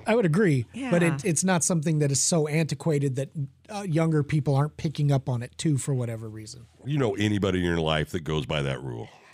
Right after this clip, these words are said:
Speaker 1: Just those two
Speaker 2: No.
Speaker 1: dudes.
Speaker 3: Okay.
Speaker 2: Well, and it's
Speaker 3: But you
Speaker 2: weird
Speaker 3: don't know either one of them.
Speaker 1: No, I don't
Speaker 2: 'cause
Speaker 1: know
Speaker 2: you're, you're
Speaker 1: either.
Speaker 2: thinking, "Okay, do I think of that as a positive attribute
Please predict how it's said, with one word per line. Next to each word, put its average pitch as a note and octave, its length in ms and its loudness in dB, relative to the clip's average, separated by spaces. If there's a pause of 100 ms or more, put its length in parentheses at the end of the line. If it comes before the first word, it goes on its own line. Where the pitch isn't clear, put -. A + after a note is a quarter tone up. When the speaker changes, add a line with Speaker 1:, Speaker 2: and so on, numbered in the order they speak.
(160)
Speaker 1:
Just E3 160 0
those G#3 220 0
two B3 140 -2
Speaker 2:
No. D#3 100 2
Speaker 1:
dudes. F#3+ 260 -4
Speaker 3:
Okay. - 240 -4
Speaker 2:
Well, D#4+ 140 -6
and E4+ 120 -6
it's - 160 -8
Speaker 3:
But D3 200 -2
you F3+ 60 0
Speaker 2:
weird C#3 120 2
Speaker 3:
don't G#2+ 60 0
know A2+ 260 2
either C#2 160 -4
one - 260 -6
of C2+ 140 -6
them. A#1 140 -6
Speaker 1:
No, D3 100 2
I D3 60 2
don't E3+ 80 0
Speaker 2:
'cause E3+ 140 0
Speaker 1:
know - 40 0
Speaker 2:
you're, E3+ 140 0
you're G#3+ 80 0
Speaker 1:
either. - 80 -4
Speaker 2:
thinking, G#3 380 -6 (120)
"Okay, A3 520 -8 (360)
do F#3 140 -8
I F3+ 100 -6
think F#3+ 240 -12
of E3 80 -12
that E3 300 -10
as D3+ 260 -10 (100)
a C3 180 -10 (100)
positive B3 460 -8
attribute C4 720 -10